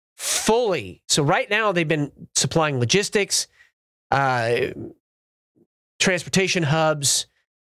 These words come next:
uh, rail, all these kind of things to the Russians.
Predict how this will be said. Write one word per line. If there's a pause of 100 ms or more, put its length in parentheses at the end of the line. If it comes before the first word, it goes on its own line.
(200)
uh, (1500)
rail, (400)
all
these
kind
of
things (100)
to
the
Russians.